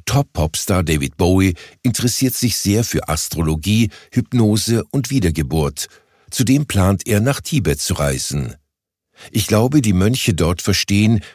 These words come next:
die tiefgreifenden Themen genau, die mich beschäftigen“, sinniert er.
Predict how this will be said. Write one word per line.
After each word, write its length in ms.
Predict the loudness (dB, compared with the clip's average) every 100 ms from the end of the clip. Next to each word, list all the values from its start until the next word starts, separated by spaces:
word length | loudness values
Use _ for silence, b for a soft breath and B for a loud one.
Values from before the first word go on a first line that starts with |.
| -6
die 140 | -4
tiefgreifenden 960 | -2 -4 -4 -4 0 0 0 0 0 0
Themen 340 | 0 0 0
genau, 420 | 0 0 2 0
die 140 | 0 0
mich 240 | 0 -2
beschäftigen“, 800 | -2 0 0 -2 -2 0 2 0 b -10
sinniert 480 | -2 2 2 0 -2
er. 340 | -4 -4 -8